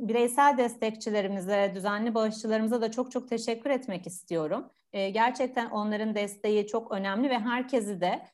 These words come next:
bu çabalarımıza eğer dilerlerse, isterlerse, gönüllü olarak ya da düzenli bağışçımız olarak destek vermelerinden mutluluk duyarız. E, burada önemli olan etki alanımızı genişletmek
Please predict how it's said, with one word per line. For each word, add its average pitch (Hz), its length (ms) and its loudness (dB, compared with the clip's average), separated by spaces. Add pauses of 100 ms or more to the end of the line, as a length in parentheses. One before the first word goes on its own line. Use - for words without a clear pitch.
(120)
bu 262 140 0
çabalarımıza 220 680 2
eğer 214 560 2
dilerlerse, 214 680 4
isterlerse, 202 1000 2
gönüllü 208 360 2
olarak 254 480 2 (300)
ya 220 180 0
da 214 280 4 (320)
düzenli 226 400 0
bağışçımız 240 520 2
olarak 233 400 2
destek 233 420 0
vermelerinden 190 880 0
mutluluk 240 560 -2
duyarız. 175 460 -4 (360)
E, 208 200 -2
burada 294 320 2
önemli 277 460 2
olan 254 480 0
etki 240 300 2
alanımızı 240 440 4
genişletmek 226 840 -2